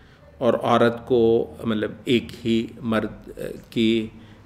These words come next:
अ, जो है ना ज़ौजियत में, अ, रहने की पाबंदी। वो, अ, ये कहते हैं अफ़गान, अ, जिहाद जब हो रहा था रशिया के ख़िलाफ़, उस ज़माने में कोई बंदे ने को, उस, ख़ासा मशहूर था, मुझे याद नहीं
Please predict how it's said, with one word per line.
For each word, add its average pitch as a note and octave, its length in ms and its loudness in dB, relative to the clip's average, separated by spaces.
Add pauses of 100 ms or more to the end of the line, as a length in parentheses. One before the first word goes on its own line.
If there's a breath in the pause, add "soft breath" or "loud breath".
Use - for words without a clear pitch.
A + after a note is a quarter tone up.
(140)
अ, - 80 -2
जो G#2+ 140 -2
है G#2 120 -2
ना A#2 220 2
ज़ौजियत A2 600 2
में, G#2+ 260 -2
अ, A2 440 -8 (220)
रहने G#2 300 -4
की - 120 -8
पाबंदी। F#2+ 460 -8 (1900 loud breath)
वो, E3 260 8 (480)
अ, - 120 -4
ये C#3 360 8
कहते D#3+ 220 4
हैं G#3 80 6
अफ़गान, C#3 380 6 (520 loud breath)
अ, C#3 140 -6
जिहाद A2+ 480 4
जब G#2+ 140 2
हो G#2+ 100 0
रहा G2+ 140 0
था A2+ 140 -6
रशिया A2 340 -2
के G#2 120 -8
ख़िलाफ़, G2+ 340 -10
उस A#2+ 140 -8
ज़माने B2 300 0
में A#2 280 -4 (920)
कोई B2+ 120 -4
बंदे G#2+ 320 -2
ने G#2 120 -2
को, - 560 -12 (180)
उस, B2 280 -4
ख़ासा D#3+ 260 6
मशहूर C3+ 360 4
था, G#2+ 160 0 (400 loud breath)
मुझे A#2+ 100 2
याद A2 200 4
नहीं B2 120 -2